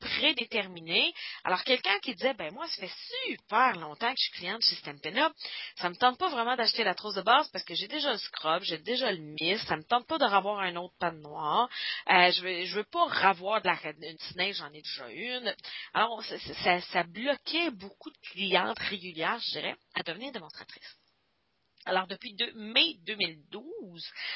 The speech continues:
la trousse de base a changé. Alors, euh, vous en avez la publicité au dos de votre catalogue. Alors, la trousse de base coûte maintenant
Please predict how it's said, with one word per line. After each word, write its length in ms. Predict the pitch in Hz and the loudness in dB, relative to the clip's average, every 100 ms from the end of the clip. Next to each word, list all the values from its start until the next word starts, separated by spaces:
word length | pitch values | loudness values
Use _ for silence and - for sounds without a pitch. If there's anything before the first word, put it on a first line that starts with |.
| - - | -6 -4
la 160 | - 202 | 4 4
trousse 280 | - 330 311 | 2 -8 -4
de 80 | 190 | 2
base 340 | 180 233 247 - | 6 6 4 -10
a 100 | 196 | -6
changé. 840 | 190 - - 269 277 202 151 151 - _ - - - - - | -2 2 2 2 -2 -8 -8 -8 -10 _ -18 -14 -12 -10 -2
Alors, 500 | 160 160 156 156 - - | 2 4 4 2 -4 -8
euh, 140 | 147 - _ _ _ _ | -8 -8 _ _ _ _
vous 280 | 208 165 175 | -10 -6 4
en 200 | 190 190 | 6 6
avez 300 | 208 196 269 | 6 6 4
la 160 | 311 208 - | 4 4 0
publicité 880 | 269 208 233 - - 202 - 285 - | -12 -10 -6 -6 -6 -8 -4 -2 -4
au 240 | - 190 | -8 -8
dos 340 | 170 160 262 285 | -8 -4 -4 -4
de 60 | |
votre 220 | 190 180 - | -2 -2 0
catalogue. 760 | 196 - 151 139 147 233 269 - - - - - | -2 0 -4 -2 0 0 0 -10 -14 -12 -10 -2
Alors, 280 | - 180 175 | 6 8 8
la 240 | 190 202 202 - | 6 2 2 -4
trousse 420 | - 277 330 - | -10 -6 -6 -8
de 100 | 202 | -6
base 300 | 190 226 233 - | 2 2 2 -4
coûte 220 | 202 - | -14 -6
maintenant 420 | 185 - 202 202 | -6 -4 -4 -4